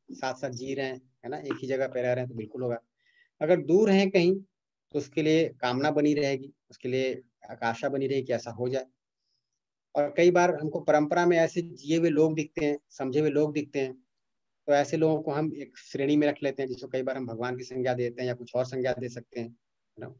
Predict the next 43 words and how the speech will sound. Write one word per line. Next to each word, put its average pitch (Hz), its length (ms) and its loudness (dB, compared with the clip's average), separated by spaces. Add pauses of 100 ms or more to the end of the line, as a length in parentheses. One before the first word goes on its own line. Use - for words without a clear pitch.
(160)
महापुरुष 123 400 -8
कह 123 100 -8
सकते 117 240 -10
हैं, 117 100 -4 (400)
है 123 60 -14
ना, 143 80 -10
कुछ 131 320 -10
भी 127 120 -4
एक 123 260 -8
नाम 110 180 -8
दे 107 80 -6
सकते 107 300 -18
हैं। 107 160 -18 (1040)
तो 170 60 2
ऐसे 165 360 2
लोगों 202 220 8
को 202 160 6
जब 202 140 8
आचरण 156 440 2
को 202 120 0
हम 185 160 2
स्मरण 175 360 2
करते 160 320 2
हैं 123 260 -6
तो 165 80 -2
उनके 170 240 0
जैसा 180 220 4 (140)
होने 147 180 2
की 175 100 -2
प्रेरणा 123 380 0
मिलती 110 320 -8
है। - 120 -20
तो 160 120 0
अगर 170 120 2
हम 185 80 0
संपर्क 180 540 2
में 208 120 6
हैं 214 240 0
तो - 600 -20
ये 170 40 -8
प्रयास 139 460 2
भी 170 80 0
होगा 160 300 0